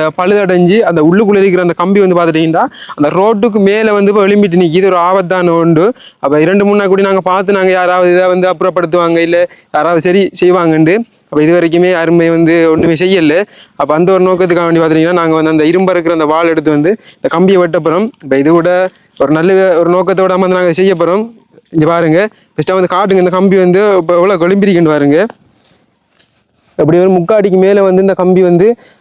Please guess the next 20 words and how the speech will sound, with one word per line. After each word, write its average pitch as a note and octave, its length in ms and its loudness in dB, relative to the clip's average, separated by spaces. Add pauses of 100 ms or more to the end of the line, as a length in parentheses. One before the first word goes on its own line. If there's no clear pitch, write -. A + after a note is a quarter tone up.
(120)
அஹ், D3+ 120 2
எழும்பி F#3+ 260 2
நிக்குது. E3+ 380 0 (340)
இந்த F3 120 0
இடத்துல G#3 400 0
யாராவது G3+ 420 0
விபத்துக்கு F#3+ 440 0
உள்ளாகுனா G3+ 420 0
கூட F#3+ 360 0
இப்ப D#3 140 -2 (420)
ஈஸியா G#3 360 2
வந்து G3 320 2 (400)
ஒருத்தரங்களோட F3+ 680 0 (160)
அந்த F3 160 0
உடம்புல F#3+ 360 0
வந்து F#3 220 2
ஏறக்கூடிய G3 420 0
மாதிரி F3+ 240 0
தான் G3 120 0
இருக்குது. E3+ 320 0